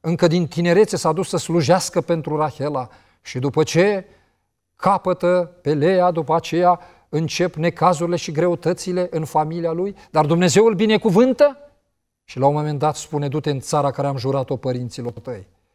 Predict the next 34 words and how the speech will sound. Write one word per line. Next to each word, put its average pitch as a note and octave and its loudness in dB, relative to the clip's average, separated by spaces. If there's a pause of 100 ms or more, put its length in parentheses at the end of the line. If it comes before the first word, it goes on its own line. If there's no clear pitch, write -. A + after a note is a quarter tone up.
(220)
Și - -12
fiindcă C#3+ -2
el F3+ 6
s-a F3+ 4
uitat F#3 4
la F3+ 4
Laban F3+ 4
și E3+ -8
fața G3 0
lui F#3 2
nu F#3 -2
mai F3+ -2
era F3+ 2
ca F3+ 0
înainte F3+ -2 (240)
și - -16
pentru D3+ 2
că F#3+ 4
fiii G#3 2
lui G3+ 2
Laban, G3 4 (100)
rudele F#3 2
lui, G3 0 (400)
îl E3 4
pismuiau F#3 2 (160)
și - -4
îl F3 4
urau F#3 6
din F3+ -6
pricină F#3 -2
că F#3+ 0
Dumnezeu F3+ 0
îl F#3+ 0
binecuvânta, E3 -4